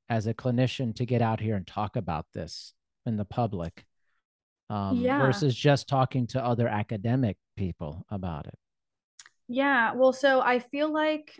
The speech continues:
Speaker 2: um, so I, I had a partner for many years, and we got into this work together, and we have since, uh, split professionally and personally, and way, way, <laughs> way for the better <laughs> for me, uh, mentally, because I really felt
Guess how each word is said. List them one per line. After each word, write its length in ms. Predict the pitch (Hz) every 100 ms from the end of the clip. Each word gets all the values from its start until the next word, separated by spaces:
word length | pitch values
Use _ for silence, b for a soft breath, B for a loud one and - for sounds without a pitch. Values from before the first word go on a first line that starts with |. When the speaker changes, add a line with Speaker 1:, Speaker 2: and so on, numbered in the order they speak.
| -
Speaker 2:
um, 480 | 226 220 214 208 202 - _ _ _ _
so 180 | - 247
I, 420 | 233 240 254 254 -
I 100 | 233
had 180 | 233 269
a 40 |
partner 440 | 262 240 233 226 220
for 80 | 233
many 260 | 220 214 214
years, 420 | 208 202 208 202
and 220 | 202 202 220
we 340 | 226 226 208
got 180 | 226 214
into 200 | 220 214
this 220 | 208 214
work 220 | 214 202 -
together, 600 | 226 185 196 202 208 -
and 500 | 214 208 208 208 202 -
we 160 | 220
have 100 | 214
since, 480 | 214 208 202 - - _ _ 220
uh, 180 | 214
split 480 | 202 - 226 208 -
professionally 540 | 233 214 202 - 208 202
and 140 | 202
personally, 540 | - - 202 220 -
and 180 | 208 208 - 208 -
way, 500 | 220 269 285 277 262
way, 140 | 240
<laughs> 140 | 208
way 440 | 240 269 254 226 226
for 160 | - 226
the 80 |
better 360 | 208 - - 254 -
<laughs> 140 | _ -
for 120 | 233
me, 340 | 190 131 - B B B B
uh, 220 | 233 233
mentally, 440 | 233 226 220 220 208
because 260 | 220 233
I 80 | 233
really 340 | 233 247 311 311
felt 640 | - 240 233 226 -